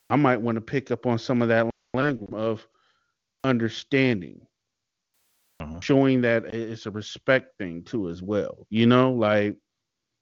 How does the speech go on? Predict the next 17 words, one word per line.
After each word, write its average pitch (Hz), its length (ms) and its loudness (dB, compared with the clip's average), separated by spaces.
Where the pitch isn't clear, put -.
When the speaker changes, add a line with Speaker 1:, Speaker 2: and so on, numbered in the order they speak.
Speaker 1:
I 113 120 2
would 110 200 2
definitely 131 400 -2
want 120 240 -6
them 123 140 -6
to 123 240 -6
know 131 140 -8
about 127 320 -10
my, 139 440 -4
my 131 240 -2
race, 127 460 -2
my 117 360 -4
religion, 117 800 -8
or 98 300 -10
how 113 300 -4
I 131 200 2
move 135 480 -4